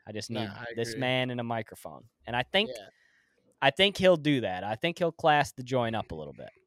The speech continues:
Speaker 1: I really
Speaker 2: Do
Speaker 1: do.
Speaker 2: you think he brings anybody out?
Speaker 1: That's the question.
Speaker 2: <laughs>
Speaker 1: I, I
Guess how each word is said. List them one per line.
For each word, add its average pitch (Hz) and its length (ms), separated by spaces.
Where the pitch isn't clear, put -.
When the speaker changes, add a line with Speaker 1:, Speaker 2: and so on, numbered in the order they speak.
Speaker 1:
I - 40
really 123 180
Speaker 2:
Do 202 120
Speaker 1:
do. 240 80
Speaker 2:
you 233 220
think 202 420
he 185 200
brings 156 480
anybody 139 480
out? 113 300
Speaker 1:
That's - 200
the 117 60
question. - 580
Speaker 2:
<laughs> 117 160
Speaker 1:
I, 151 300
I 151 280